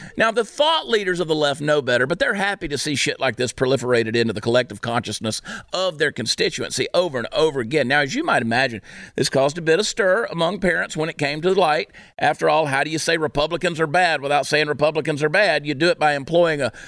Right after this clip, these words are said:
moral deficit in the character of all Republicans. That's gonna get the job done every time. And what better way to make sure that you're already sowing division at the youngest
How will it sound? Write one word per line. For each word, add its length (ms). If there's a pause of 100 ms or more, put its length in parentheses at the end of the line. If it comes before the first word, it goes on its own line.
(120)
moral 440
deficit 560
in 120
the 60
character 380
of 120
all 180
Republicans. 640
That's 160
gonna 160
get 160
the 60
job 320
done 160
every 160
time. 420 (480)
And 100
what 220
better 200
way 200
to 60
make 200
sure 300
that 120
you're 200
already 480
sowing 460
division 420
at 180
the 180 (200)
youngest 680